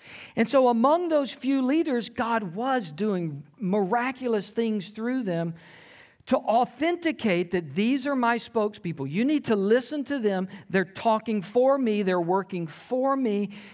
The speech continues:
We live in a different time. God has other ways of doing that right now. But in the first century, God was using these miracles to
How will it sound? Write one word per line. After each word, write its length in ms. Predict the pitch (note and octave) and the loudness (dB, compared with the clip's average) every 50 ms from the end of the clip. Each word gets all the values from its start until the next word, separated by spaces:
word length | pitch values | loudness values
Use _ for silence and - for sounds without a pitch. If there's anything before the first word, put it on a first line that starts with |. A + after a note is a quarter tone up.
| - - - _ _ _ _ _ _ _ - - | -20 -20 -20 _ _ _ _ _ _ _ -16 -8
We 240 | - D#3+ F#3+ A#3 B3+ | -2 0 2 4 4
live 220 | C4 B3+ C4+ B3+ | 4 4 4 2
in 80 | C4 B3+ | 2 2
a 60 | C4 | 0
different 380 | F#3+ A3 A#3+ A#3+ B3+ C#4 B3+ - | 2 0 0 0 -2 -8 -6 -4
time. 300 | G3+ G#3+ G3+ G3 G#3 G3+ | -4 -2 -2 0 -2 0
God 240 | F3 G#3 G3 G3 G3+ | 0 0 0 2 0
has 240 | G3+ G3+ F#3+ G3 - - | 0 -2 -2 -4 -4 0
other 320 | G#3 G#3+ A3+ G#3+ C4+ C4+ | 0 2 2 2 2 0
ways 360 | C4 A#3+ A#3 A3+ A3+ A#3 - G#3+ | 2 2 4 4 4 2 2 -2
of 120 | G3+ E3+ | -2 -2
doing 320 | E3+ G3+ G#3 G3+ G3 F#3+ | 0 0 0 0 0 2
that 200 | F#3 - F3 D#3+ F3 | 2 2 2 0 0
right 260 | D#3+ D3 D3 G#3+ G#3 | -2 -2 -2 -4 -4
now. 240 | F#3 A#3+ B3+ A#3 F3 | -2 0 2 2 2
But 160 | E3+ F#3 G3 | 0 -2 -2
in 160 | A#3 A3+ A3+ | 0 0 0
the 100 | A3 G3 | 0 0
first 460 | A3+ - - D4+ E4+ E4+ D#4+ - - | -2 -4 0 0 0 0 0 -4 -6
century, 520 | - D4+ E4+ E4 - - F#3 E3+ E3+ E3+ E3 E3 - - - - - _ _ _ | -4 -4 -4 -4 -6 -6 -4 -4 -4 -4 -4 -8 -14 -20 -20 -20 -20 _ _ _
God 320 | - A#3+ G#3 A#3 C4+ D#4+ D4+ | -2 0 2 2 2 2 0
was 260 | D4+ D#4+ D4 A3 G3 | 0 -4 -4 -2 -2
using 540 | A3 A3+ A#3+ A#3+ F#3+ G#3+ A#3 A3 A3 G#3 - | 0 0 0 0 0 0 -2 -2 -2 -2 -2
these 240 | F#3 F#3+ F#3 F3 F#3 | -4 -4 -2 -2 0
miracles 720 | F#3+ G3+ A#3+ E4 F4 F4+ F4 D4+ - - G3 F3 F3 E3 - | 0 0 2 0 0 0 0 0 -2 -4 -4 -4 -4 -4 -2
to 100 | G3+ | -4